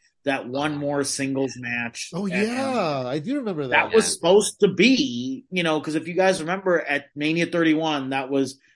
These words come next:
Speaker 1: Sting, Triple H, and originally Triple, the Sting was supposed to go over in that match, but I read
Speaker 2: No,
Speaker 1: that
Speaker 2: Rock didn't do Eric Rowan in thirty-one.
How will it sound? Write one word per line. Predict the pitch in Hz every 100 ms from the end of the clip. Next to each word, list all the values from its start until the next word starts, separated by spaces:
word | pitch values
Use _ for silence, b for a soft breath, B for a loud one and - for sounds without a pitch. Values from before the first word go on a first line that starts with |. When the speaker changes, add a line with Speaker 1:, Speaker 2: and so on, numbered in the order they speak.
| b
Speaker 1:
Sting, | - 156 151 143
Triple | 151 120 135
H, | 143 139 135 131
and | 147 139 135 127
originally | 139 147 139 160 151 147 139 135 131 131
Triple, | - 135 - 117
the | 120 127 120
Sting | - 208 185
was | 202 190
supposed | 160 160 156
to |
go | 135
over | 170 202 139
in | 117
that | 110 95
match, | 104 104 -
but | 117
I |
read | 117 147
Speaker 2:
No, | 226
Speaker 1:
that | 214 165
Speaker 2:
Rock | 170 196 220 180
didn't | 220 208
do | 156 208
Eric | 180 180 175
Rowan | 160 165 165 160
in | 135
thirty-one. | 165 151 143 139 120